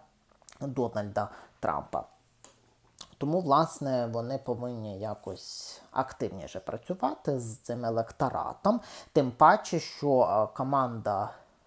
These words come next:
Байдена, вона також націлюється на електорат Нікі Гейлі. Ми говорили у попередньому відео про рекламу, так, яка була запущена командою діючого президента,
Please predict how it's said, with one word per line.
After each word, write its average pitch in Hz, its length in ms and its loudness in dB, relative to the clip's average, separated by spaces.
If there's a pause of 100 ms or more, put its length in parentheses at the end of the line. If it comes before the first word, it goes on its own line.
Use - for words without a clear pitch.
(120)
Байдена, 135 580 4
вона 170 300 4
також - 540 -6 (560)
націлюється 131 1040 0
на 110 440 -4 (200)
електорат 123 800 2 (140)
Нікі 131 420 -4
Гейлі. 175 460 6
Ми 156 120 0
говорили 127 520 4
у 107 40 0
попередньому 110 760 -2
відео 151 420 2
про 113 260 0
рекламу, 131 640 -2 (840)
так, 160 220 6
яка 139 240 4
була 120 280 -2
запущена 120 800 -6
командою 120 640 -2
діючого 110 500 -4
президента, 139 720 2